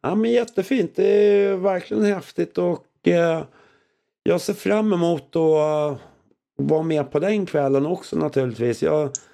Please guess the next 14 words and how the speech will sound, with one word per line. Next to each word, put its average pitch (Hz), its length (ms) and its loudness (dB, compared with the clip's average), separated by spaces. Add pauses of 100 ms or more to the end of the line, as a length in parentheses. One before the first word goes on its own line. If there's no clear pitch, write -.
(340)
själv 185 260 0
åker 170 320 0
ut 139 80 -8
till 147 200 2
Haninge 151 480 0
imorgon 127 460 0
och 120 180 -2
kollar 131 240 -2
på 127 100 -4
den 147 200 0
matchen, 101 480 -2
så - 120 -6
det 123 120 0
är 135 200 0